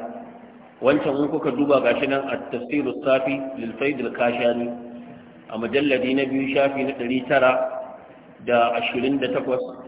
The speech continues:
a da, da ashirin da bakwai, "Al-amsalu fi tafsiri kitabillahi al-munazzal li nasiril makarim ash-shirazi". Haka shi ba a mujalladi na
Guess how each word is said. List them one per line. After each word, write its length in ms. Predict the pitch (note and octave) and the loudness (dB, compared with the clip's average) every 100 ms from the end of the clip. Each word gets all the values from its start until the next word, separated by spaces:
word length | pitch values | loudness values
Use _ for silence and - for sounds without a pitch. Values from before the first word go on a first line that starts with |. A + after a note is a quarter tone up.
| - - - - - - | -18 -20 -20 -20 -20 -6
a 60 | A#2+ | -4
da, 160 | A#2+ A2+ A#2 A#2 A#2 A2 | -2 -2 -2 -2 -2 0
da 240 | A#2+ A#2+ | 2 2
ashirin 320 | A#2+ B2+ C#3 | 0 -2 0
da 80 | C3+ | 2
bakwai, 380 | C3 C3+ C3+ C3+ | 2 2 2 0
"Al-amsalu 640 | A#2 A#2 B2+ D3 D3 B2+ B2 | -2 -2 0 -2 0 -2 -2
fi 400 | C#3 C#3 C#3+ C#3 | 0 2 2 0
tafsiri 480 | C3 B2 C#3 B2+ A#2+ | -4 -6 -4 -4 -4
kitabillahi 960 | B2 C#3 C3+ C3 A#2+ C3 B2 A#2 A#2 A2+ | -2 2 2 2 0 2 2 -2 -4 -6
al-munazzal 560 | A#2 C3 B2 C3+ B2 - - - - - - | -2 -2 -2 -4 -4 -10 -14 -18 -20 -20 -16
li 120 | A2 A2+ | -8 2
nasiril 460 | B2+ C3+ C#3+ B2+ | 2 4 0 0
makarim 540 | A#2+ A#2+ B2+ C3+ C#3 B2 | 0 -2 2 2 4 0
ash-shirazi". 720 | - C3+ A2 A#2+ A#2+ A#2 A#2+ - - - - - - - - | -2 -4 2 2 2 -2 -8 -10 -14 -16 -18 -20 -20 -20 0
Haka 600 | C#3+ C3+ C3+ C3 B2+ C3 | 2 6 8 8 6 0
shi 80 | C3 C3 | 0 4
ba 360 | C3+ C3+ C3+ | 4 4 2
a 300 | B2+ A#2+ A2 | 2 4 4
mujalladi 520 | A2+ A#2+ C#3+ C3+ A#2+ | 2 0 0 0 0
na 80 | B2 | 0